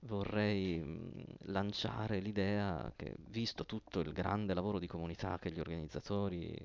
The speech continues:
hanno contribuito a coinvolgerci a fare... Per, eh, per i Green Blue Days, eh, sarebbe bello, anche se la scadenza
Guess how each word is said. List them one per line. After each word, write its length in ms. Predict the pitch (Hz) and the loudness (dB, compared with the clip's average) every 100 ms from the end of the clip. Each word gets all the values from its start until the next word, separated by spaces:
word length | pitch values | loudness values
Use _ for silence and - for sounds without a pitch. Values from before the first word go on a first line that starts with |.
| - | -8
hanno 300 | - - 58 | -8 -6 -6
contribuito 1040 | - 80 - 78 101 98 113 101 98 85 85 | -6 -6 -4 -6 -4 -2 -2 -2 0 0 0
a 540 | 78 78 85 - 101 | 0 0 -2 -2 -4
coinvolgerci 1200 | - 92 95 104 113 113 117 110 95 - - 90 | 0 0 2 6 8 8 6 2 2 2 0 2
a 140 | 87 98 | 2 0
fare... 580 | - 107 107 90 90 - - - - - - - - | 0 4 4 4 2 -2 -8 -12 -14 -16 -20 -18 -6
Per, 300 | - 92 82 | 4 6 6
eh, 580 | 85 85 73 67 - 57 | 2 0 0 -4 -6 -6
per 140 | - 92 | -2 0
i 40 | |
Green 220 | 101 107 | 2 2
Blue 120 | 123 | 2
Days, 540 | 113 98 104 101 - 92 | 4 6 6 4 2 0
eh, 240 | 87 76 | 2 4
sarebbe 460 | - - 110 104 113 | 4 4 4 4 6
bello, 720 | 107 104 113 117 117 107 90 - - | 6 6 6 4 4 4 0 -6 -4
anche 260 | 90 92 90 | -2 -2 0
se 100 | 92 | 0
la 80 | 92 | 2
scadenza 840 | - 95 101 95 - 82 78 | 2 4 2 0 -2 0 0